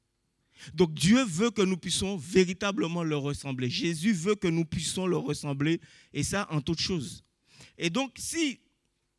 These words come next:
il a reçu une langue exercée pour soutenir ceux qui sont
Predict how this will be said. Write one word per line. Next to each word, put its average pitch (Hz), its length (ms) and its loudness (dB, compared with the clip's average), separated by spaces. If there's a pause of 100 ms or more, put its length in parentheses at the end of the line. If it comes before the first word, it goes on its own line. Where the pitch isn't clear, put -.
(800)
il 214 200 0
a 226 120 4
reçu 208 460 2
une 185 140 0
langue 175 240 -2
exercée 147 600 -4
pour 160 240 -6
soutenir 202 760 -2
ceux 156 160 -8
qui 135 140 -12
sont 139 320 -4